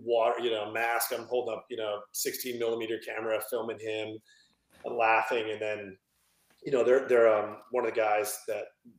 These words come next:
you don't see him in the movie, but he's one of the coolest guys ever, most talented guys, is Ryan Nichols. He's their sound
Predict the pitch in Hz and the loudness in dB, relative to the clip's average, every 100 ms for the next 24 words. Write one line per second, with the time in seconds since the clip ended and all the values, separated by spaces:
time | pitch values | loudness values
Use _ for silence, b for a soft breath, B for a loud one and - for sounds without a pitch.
0 | 123 123 127 110 - 117 110 101 104 107 | _ -8 -6 -4 -4 -4 -4 -4 -4 -4
1 | 107 101 98 104 101 - 107 95 104 98 | -6 -8 -8 -10 -10 -6 -6 -4 -6 -6
2 | 101 101 104 98 95 - 101 101 104 98 | -4 -4 -6 -6 -8 -8 -8 -10 -10 -10
3 | 98 95 92 101 107 107 98 101 95 92 | -10 -10 -14 -6 -4 -4 -6 -8 -8 -12
4 | - 98 104 - - 98 101 110 | -12 -10 -8 -6 -6 -6 -8 -8